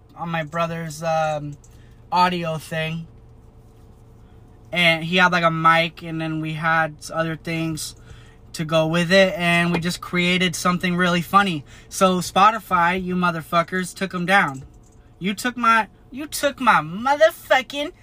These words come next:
motherfucking podcast down, son.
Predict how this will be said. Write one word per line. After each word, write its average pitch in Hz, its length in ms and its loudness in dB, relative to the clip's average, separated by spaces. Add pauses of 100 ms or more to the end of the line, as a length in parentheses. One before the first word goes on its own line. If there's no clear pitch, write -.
(140)
motherfucking 523 1000 0 (1300)
podcast 453 680 2
down, 359 260 2
son. 427 180 -2